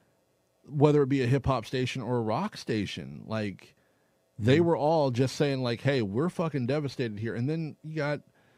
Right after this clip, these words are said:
Speaker 1: you know, rest in peace, Kobe on the buses. You have
Speaker 2: Oh, yeah.
Speaker 1: eight
Speaker 2: He's
Speaker 1: and
Speaker 2: everywhere.
Speaker 1: you have eight and twenty-four on the bus charter, okay? You have murals on the side of car dealerships all throughout downtown,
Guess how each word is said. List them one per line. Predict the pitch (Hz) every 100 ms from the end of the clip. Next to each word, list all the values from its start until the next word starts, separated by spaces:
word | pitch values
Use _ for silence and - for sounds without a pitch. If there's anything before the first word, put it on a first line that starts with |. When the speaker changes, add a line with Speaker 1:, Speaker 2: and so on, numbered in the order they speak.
| _ _ _
Speaker 1:
you | 160
know, | 127 117 123 127
rest | 101 123 -
in | 127
peace, | 120 127
Kobe | - 120 120 123
on | 104 120
the | 127
buses. | 104 104 113 123 101 67 57 -
You | 110
have | 127 113 131
Speaker 2:
Oh, |
yeah. | 135 127 104 _ _ -
Speaker 1:
eight | 127 143
Speaker 2:
He's | 127
Speaker 1:
and | 131
Speaker 2:
everywhere. | 143 131 117 117 -
Speaker 1:
you | 131
have | 135 120 -
eight | 147 160
and | 131 143 143
twenty-four | - 139 123 - 139 143 120 113 - _ _ 123
on | 131 123
the | 117
bus | 104 - 131 139 - - _
charter, | - 139 151 123 71 - _ _ _ -
okay? | 113 123 131 139 - _ -
You | 127
have | 151 151 117 101
murals | 104 107 143 156 127 113 -
on | 131 127
the |
side | 120 139 127 113
of | -
car | 117 123 127 151
dealerships | 120 113 101 92 - 98 90 - - _ _ _ -
all | 127 151
throughout | 156 147 127 98
downtown, | 101 98 90 87 - 67 65